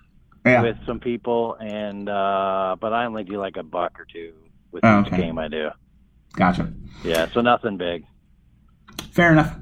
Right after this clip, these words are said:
Speaker 1: All right. Well, hey, I appreciate it, man. Um, good luck. I know it's gonna be a, uh, a barn burner between you and me this week. And, uh, yeah, I appreciate you joining me. And to everybody else out there in H-Burg F F L,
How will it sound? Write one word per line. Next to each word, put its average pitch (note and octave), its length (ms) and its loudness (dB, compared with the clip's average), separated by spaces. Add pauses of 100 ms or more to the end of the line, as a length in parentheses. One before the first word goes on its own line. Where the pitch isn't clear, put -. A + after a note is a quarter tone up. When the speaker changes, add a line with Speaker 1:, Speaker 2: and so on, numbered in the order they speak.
Speaker 1:
All E3 80 6
right. E3+ 140 0
Well, E3+ 120 6
hey, E3+ 220 4
I D3 120 4
appreciate F#3+ 440 4
it, D#3+ 80 2
man. F#3 420 8
Um, C#3 500 6 (340)
good F3 180 6
luck. F#3+ 400 4
I C3+ 80 4
know D#3+ 240 6
it's - 120 0
gonna D#3 200 6
be D#3 220 8
a, C#3+ 280 8
uh, C#3 320 6 (100)
a A#2 160 2
barn D3 680 4
burner B2 260 6
between A#2 400 6
you B2 180 10
and A#2+ 80 10
me A#2+ 180 10
this A#2+ 220 4
week. C#3+ 400 2
And, A2 280 8
uh, A2+ 480 6
yeah, C#3+ 180 6
I A#2 40 4
appreciate C#3 340 4
you C3+ 100 8
joining E3 320 8
me. A3+ 300 10
And B2+ 220 8
to B2+ 60 4
everybody B2 440 6
else C3+ 200 4
out B2+ 200 4
there B2+ 340 4
in B2 480 6
H-Burg A#2+ 500 4
F A2+ 200 4
F A#2+ 200 2
L, D3+ 440 4